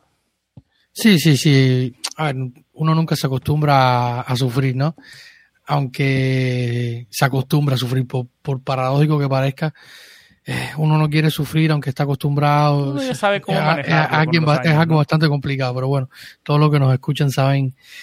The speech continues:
Speaker 1: de lo que estamos hablando. Así que nada, eh, encantado de estar una vez más por acá y, y estaremos hablando de muchísimas cosas en el programa de hoy.
Speaker 2: Ya con los años uno sabe y aprende a manejarlo un poco mejor, ¿no?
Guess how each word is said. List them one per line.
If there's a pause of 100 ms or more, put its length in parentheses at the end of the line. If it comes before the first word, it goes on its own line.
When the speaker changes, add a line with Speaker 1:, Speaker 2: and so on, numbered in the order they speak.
(140)
Speaker 1:
de
lo
que
estamos
hablando.
Así
que
nada,
eh,
encantado
de
estar
una
vez
más
por
acá
y, (420)
y
estaremos
hablando
de
muchísimas
cosas
en
el
programa
de
hoy. (360)
Speaker 2:
Ya
con
los
años
uno
sabe
y
aprende
a
manejarlo
un
poco
mejor,
¿no?